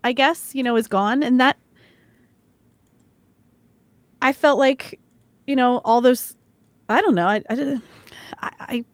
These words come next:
like I said, I just felt like maybe because it was sort of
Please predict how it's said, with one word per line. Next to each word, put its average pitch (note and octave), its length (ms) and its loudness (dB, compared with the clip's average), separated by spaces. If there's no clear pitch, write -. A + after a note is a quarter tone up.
like C4 200 -2
I C4+ 60 -2
said, C4 200 -4
I G#3 80 0
just - 260 -10
felt A3+ 260 -4
like - 420 -8
maybe C4 300 6
because B3 580 0
it G#3+ 180 -2
was A3 440 0
sort F#3+ 240 0
of F3 360 0